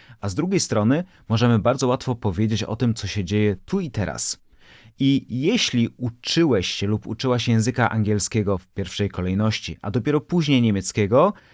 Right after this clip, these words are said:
pewnie brakuje ci takiej łatwej możliwości mówienia o tym, co dzieje się tu i teraz. Bo zobacz,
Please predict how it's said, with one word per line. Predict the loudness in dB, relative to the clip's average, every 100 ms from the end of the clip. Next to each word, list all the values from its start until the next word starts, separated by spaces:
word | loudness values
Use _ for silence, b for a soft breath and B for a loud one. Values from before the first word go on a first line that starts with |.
| b b _ _
pewnie | -2 2 2
brakuje | 2 2 0 0 2 2 0
ci | -2 0 0
takiej | -2 -4 -4 0 2 2 0
łatwej | 2 2 2 0 2
możliwości | 2 2 2 2 0 0 2
mówienia | 2 4 2 4 2
o | 0
tym, | -2 0 0
co | 0 0 0
dzieje | 0 0 2 0
się | 0 -2 -2 -4 -16 -8
tu | -2 0 -2 b b
i | -12
teraz. | -4 -2 0 -2 -8 -12 b b b
Bo | 0
zobacz, | 2 2 0